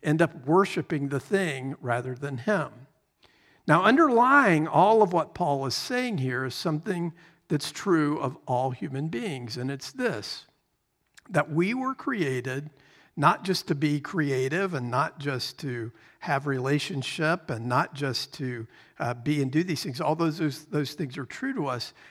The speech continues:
At our core, human beings are built for one thing, and that is we are built for worship. So we're created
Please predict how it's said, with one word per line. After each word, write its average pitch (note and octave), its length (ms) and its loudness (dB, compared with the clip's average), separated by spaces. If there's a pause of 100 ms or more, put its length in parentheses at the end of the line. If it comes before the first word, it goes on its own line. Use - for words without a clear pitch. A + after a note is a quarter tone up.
(180)
At G#3 200 2
our G#3+ 240 2
core, C#3+ 640 -2
human G3+ 560 -2
beings C#3+ 560 -2
are C#3+ 120 -2
built C#3 440 -4
for C#3 200 -4
one A#2+ 340 -6
thing, G#2+ 420 -12 (400)
and B2+ 100 -6
that B2 140 2
is D#3 180 -2
we E3 220 -2
are F3 100 4
built C3+ 420 -4
for D#3 200 -8
worship. B2 720 -8
So - 140 -10
we're D#3+ 240 0
created G3+ 880 2